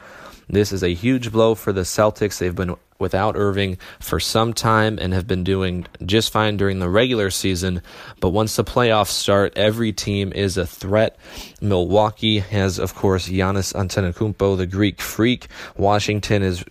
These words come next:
coming back with John Wall, who had been out with injury. They're starting to gain some steam and getting that chemistry back.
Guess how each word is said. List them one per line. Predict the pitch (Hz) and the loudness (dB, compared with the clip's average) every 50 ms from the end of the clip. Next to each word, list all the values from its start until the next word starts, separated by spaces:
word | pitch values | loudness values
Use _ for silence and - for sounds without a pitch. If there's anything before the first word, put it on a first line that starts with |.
| - | -16
coming | - - - 104 104 98 101 95 | -6 -2 0 0 0 0 0 0
back | 90 95 95 95 - - | 2 2 2 0 0 -2
with | 95 90 | -4 -4
John | 87 - 104 98 98 101 95 90 | -2 0 0 2 2 0 0 0
Wall, | 95 95 98 101 101 | 2 2 2 2 2
who | 95 101 101 | 0 0 0
had | 95 92 | 0 0
been | 95 95 | 0 0
out | 95 95 87 90 | 0 0 0 0
with | 98 92 - 85 | -2 -2 -2 -2
injury. | 95 101 92 87 98 95 | -2 -2 0 0 0 2
They're | 92 95 95 101 | 2 2 2 0
starting | 95 - - 101 98 95 95 92 92 | 0 0 0 0 2 2 0 -2 -2
to | 92 92 | -2 -2
gain | 90 98 95 92 92 90 90 - - - - - - - | -2 0 0 0 -2 -2 -6 -8 -12 -18 -20 -20 -18 -14
some | - - 98 90 | -6 -4 -2 -2
steam | - - - 98 101 101 | -2 -2 -2 0 0 0
and | 95 | 2
getting | 95 98 - 87 | 0 0 0 0
that | 95 92 87 85 - | 0 0 0 -2 -2
chemistry | - - 104 107 104 - - - 95 90 | -4 -2 -2 -2 -2 -4 -2 -2 -2 0
back. | 85 92 92 90 92 92 - | 2 2 2 2 0 -2 -6